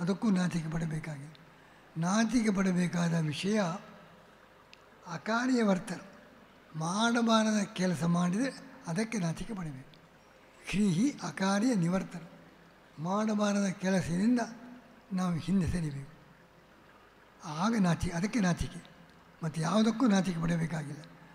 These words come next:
ಅವಮಾನವಾಗಲಿ, ಬಡತನ ಬರಲಿ,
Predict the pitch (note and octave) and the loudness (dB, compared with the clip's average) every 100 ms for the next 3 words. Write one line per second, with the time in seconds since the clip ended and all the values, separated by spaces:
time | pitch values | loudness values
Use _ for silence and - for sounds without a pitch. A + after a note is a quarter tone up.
0 | - - E3 F3 F3 E3+ E3+ E3 E3 D#3+ | -16 -4 0 2 2 2 2 2 2 0
1 | - - - - - - - - - C#3+ | -6 -16 -20 -20 -20 -20 -20 -20 -10 -6
2 | D#3 F#3 E3 D#3 E3 E3 | -4 -2 0 0 2 2